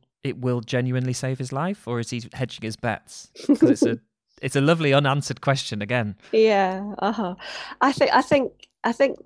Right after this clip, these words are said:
Speaker 2: we're, I think that's what we're encouraged to believe, that he's, he's, he makes the decision because the lady tells him that the girdle will protect him. And I think although he hasn't at any point expressed fear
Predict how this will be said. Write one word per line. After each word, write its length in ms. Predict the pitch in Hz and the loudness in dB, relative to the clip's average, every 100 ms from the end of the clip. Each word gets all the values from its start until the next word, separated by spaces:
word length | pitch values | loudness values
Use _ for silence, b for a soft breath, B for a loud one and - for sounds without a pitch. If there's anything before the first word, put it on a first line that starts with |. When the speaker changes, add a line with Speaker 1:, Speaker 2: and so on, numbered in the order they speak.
| - | 2
Speaker 2:
we're, 300 | 226 220 214 - _ | 4 6 4 -2 _
I 200 | - 214 220 | 0 0 2
think 180 | 269 | 4
that's 160 | 254 247 | 4 4
what 100 | 269 | 6
we're 120 | 226 | 6
encouraged 580 | 220 - 208 196 - - _ - | 6 4 4 4 0 -10 _ -4
to 100 | 185 | 2
believe, 440 | 190 175 160 - | 4 4 2 0
that 100 | - | -2
he's, 540 | - 180 170 - - - | 0 -2 -2 -6 -10 -12
he's, 300 | 196 208 - - | -2 -2 -2 -4
he 140 | 196 | 2
makes 260 | 208 - - | 2 2 0
the 80 | - | -4
decision 400 | 175 180 175 170 | 0 0 0 -2
because 640 | 175 170 165 160 160 - B B B B B _ _ - | -2 2 4 2 0 -8 B B B B B _ _ 0
the 160 | 185 | 6
lady 320 | 185 180 170 170 | 8 6 4 2
tells 360 | 190 170 170 | 4 4 2
him 240 | 175 165 160 | -2 -2 0
that 340 | 160 110 - | 0 0 -2
the 100 | 175 | -2
girdle 460 | 170 165 165 165 151 | 2 2 2 0 0
will 220 | 156 156 | 0 -2
protect 580 | 156 160 - 151 - - | -4 -6 -2 -4 -4 -6
him. 260 | 139 104 - _ 190 | -6 -6 -12 _ 2
And 440 | 175 170 165 160 - - - | 4 2 0 -2 -8 -10 -6
I 80 | 214 | -2
think 320 | 208 - - | -2 -2 0
although 320 | 190 202 185 | 2 4 2
he 160 | 190 180 | 2 -2
hasn't 560 | 190 185 156 - - - | -2 -4 -6 -8 -6 0
at 140 | 170 | 2
any 220 | 170 165 | 2 -2
point 600 | 165 180 165 156 - - _ _ _ | -4 -2 -2 -4 -8 -20 _ _ _
expressed 680 | 185 - - 190 180 - - | -6 -6 0 2 2 -2 -12
fear 540 | - 170 160 - 175 | -6 -2 -2 -4 -10